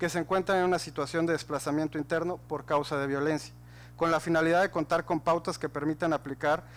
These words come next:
medidas integrales y diferenciales que deben de brindarse a las personas en dicha situación,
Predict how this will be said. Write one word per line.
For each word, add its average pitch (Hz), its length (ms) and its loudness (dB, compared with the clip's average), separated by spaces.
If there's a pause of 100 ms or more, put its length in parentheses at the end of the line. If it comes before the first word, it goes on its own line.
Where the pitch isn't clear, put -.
(280)
medidas 180 460 0
integrales 170 680 2
y 165 60 -4
diferenciales 156 800 0
que 160 100 -2
deben 170 240 2
de 156 80 0
brindarse 147 480 -2
a - 20 0
las 143 140 -4
personas 147 480 -4
en 131 80 -6
dicha 131 240 -10
situación, 135 540 -6